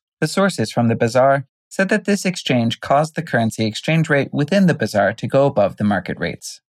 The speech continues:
More on the economy. Bülent Arınç, a pro-government figure, said that the government has to be honest about the decrease in living conditions. He said that if people have to pay over five hundred liras for groceries that they used to buy for only seventy liras,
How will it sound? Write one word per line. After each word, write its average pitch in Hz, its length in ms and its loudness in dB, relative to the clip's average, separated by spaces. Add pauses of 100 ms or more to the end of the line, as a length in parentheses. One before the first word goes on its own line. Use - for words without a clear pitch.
(240)
More 175 220 6
on 160 120 4
the 127 120 2
economy. 113 580 0 (320)
Bülent 160 360 4 (100)
Arınç, 123 500 2 (220)
a 131 80 2
pro-government 147 720 2
figure, 107 380 -2 (100)
said 190 220 0
that 226 140 0
the - 80 0
government 117 420 2
has 127 200 0
to - 100 -6
be 147 120 0
honest 117 420 0
about 110 220 0
the 113 80 -4
decrease 110 560 -2
in 117 100 2
living 120 240 2
conditions. 98 640 -4 (200)
He 160 60 0
said 185 180 0
that 202 140 4
if 190 120 -2
people 175 280 0
have 147 180 2
to 135 80 -6
pay 117 340 0
over 135 220 2
five 147 280 2
hundred 165 300 2
liras 135 380 2
for 113 120 -6
groceries 110 540 0
that 107 160 0
they 117 80 0
used 123 340 0
to 127 80 -6
buy 98 220 2
for 117 140 -2
only 120 200 2
seventy 127 400 0
liras, 95 540 -2